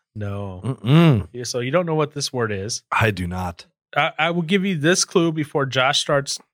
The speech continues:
Speaker 1: giving you his clues for his minute. It has to do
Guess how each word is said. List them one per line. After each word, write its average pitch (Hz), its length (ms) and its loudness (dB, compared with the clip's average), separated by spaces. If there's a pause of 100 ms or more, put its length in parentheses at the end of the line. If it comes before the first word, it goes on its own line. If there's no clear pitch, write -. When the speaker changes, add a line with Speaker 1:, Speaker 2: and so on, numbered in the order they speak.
(140)
Speaker 1:
giving 139 240 0
you 131 140 -2
his 123 220 0
clues 131 300 -2
for 127 160 2
his 120 180 0
minute. 123 360 -2 (360)
It 135 120 2
has 196 340 0
to 226 120 -2
do 147 420 0